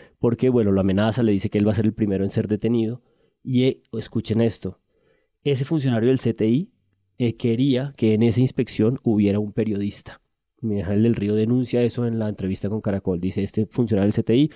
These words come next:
está permitiendo la entrada de un periodista. El coronel Dávila dijo que eso no estaba, no era correcto, no tenía por qué haber un periodista presente".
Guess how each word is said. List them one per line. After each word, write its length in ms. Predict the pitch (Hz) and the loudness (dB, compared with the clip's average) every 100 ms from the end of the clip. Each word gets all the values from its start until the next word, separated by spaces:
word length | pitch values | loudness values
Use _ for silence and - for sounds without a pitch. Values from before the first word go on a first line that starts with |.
| - - - | -12 -20 -12
está 380 | - 104 104 - - | -2 0 0 -4 -4
permitiendo 460 | 110 110 - 104 | 0 0 2 2
la 80 | 117 | 2
entrada 300 | 110 - 101 | 0 0 2
de 40 | 110 | 2
un 60 | |
periodista. 520 | 117 131 147 135 160 - - - - | 2 2 4 2 -2 -4 -12 -16 -4
El 120 | 113 | -2
coronel 320 | - 98 95 | 0 0 2
Dávila 260 | 104 110 113 | 2 4 4
dijo 220 | 104 98 | 4 2
que 120 | 107 | 2
eso 320 | 104 110 98 120 | 0 2 0 0
no 120 | 107 | 0
estaba, 680 | 101 - 110 107 107 104 123 | 0 0 2 4 4 0 0
no 80 | 107 | 0
era 120 | 104 | 0
correcto, 520 | 127 131 123 - 156 - | 0 0 -2 -4 -10 -8
no 100 | 107 | -6
tenía 240 | 110 110 | -4 -2
por 140 | 110 | -2
qué 80 | 107 | -2
haber 120 | 101 | -4
un 60 | 98 | -2
periodista 400 | 120 110 95 107 | -2 -2 -2 -2
presente". 540 | 117 120 120 98 - | 0 2 0 0 -4